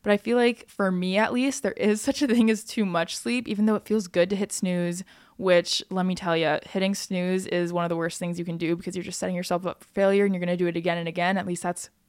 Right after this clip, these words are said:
what I do, and that's what I did this morning, <laughs> actually,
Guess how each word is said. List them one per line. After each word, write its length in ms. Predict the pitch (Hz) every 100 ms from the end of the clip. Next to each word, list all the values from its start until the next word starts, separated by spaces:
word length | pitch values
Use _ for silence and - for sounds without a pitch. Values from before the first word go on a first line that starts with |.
| _
what 140 | 185
I 120 | 170 180
do, 260 | 226 247
and 100 | 254
that's 160 | 208 -
what 80 | 262
I 80 |
did 180 | 302 247
this 140 | 247 240
morning, 300 | 302 311 262
<laughs> 20 |
actually, 840 | 247 - - - 294 294 233 254